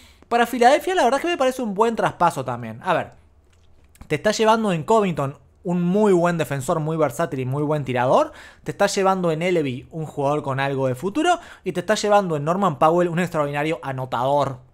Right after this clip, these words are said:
Así que en este sentido, y que defiende bien además Norman Powell. Eh, así que yo creo que no estaría tan mal esto para Sixers, la verdad. No me parece una locura, no me parece un mal traspaso, sinceramente. O sea, me parece que es un traspaso que podría llegar a beneficiar a ambos,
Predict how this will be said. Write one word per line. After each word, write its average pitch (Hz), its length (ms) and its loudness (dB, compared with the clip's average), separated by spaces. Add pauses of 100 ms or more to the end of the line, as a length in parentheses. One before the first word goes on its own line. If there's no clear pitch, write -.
(300)
Así - 200 -12
que 190 80 0
en 190 100 -2
este 214 240 0
sentido, 208 560 0
y 202 60 -2
que 170 100 0
defiende 185 420 -2
bien 160 200 0
además 131 320 -4
Norman 127 360 -4
Powell. 117 360 -6 (420)
Eh, 160 240 -6
así 151 180 -10
que 208 320 -2 (240)
yo 262 220 -4
creo 285 140 2
que 294 80 -2
no 269 80 -2
estaría 262 340 0
tan 208 160 2
mal 180 160 2
esto 135 240 -4
para 127 160 0
Sixers, 127 320 -8
la 127 80 -4
verdad. 131 220 -2
No 202 80 -2
me 240 100 0
parece 170 220 0
una 139 160 -2
locura, 135 280 -4
no 160 80 0
me 202 80 0
parece 175 240 -2
un 147 140 -6
mal 139 180 0
traspaso, 131 540 -4
sinceramente. 123 600 -8
O 110 40 -10
sea, 107 240 -10 (440)
me 180 100 -2
parece 202 220 2
que 226 80 0
es 226 60 -10
un 214 80 -6
traspaso 190 380 0
que 170 100 2
podría 175 260 0
llegar 226 200 -2
a 220 60 2
beneficiar 190 460 -2
a 220 120 4
ambos, 196 380 0